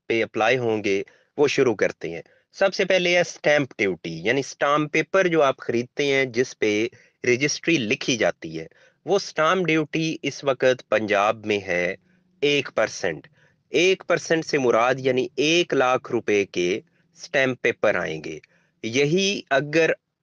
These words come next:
प्रॉपर्टी होगी रूरल एरिया में यानी बल्दिया की हदूद से बाहर,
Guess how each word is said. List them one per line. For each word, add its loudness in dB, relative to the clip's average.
प्रॉपर्टी 0
होगी 0
रूरल 2
एरिया 2
में -8
यानी 2
बल्दिया 2
की -4
हदूद -2
से 0
बाहर, 2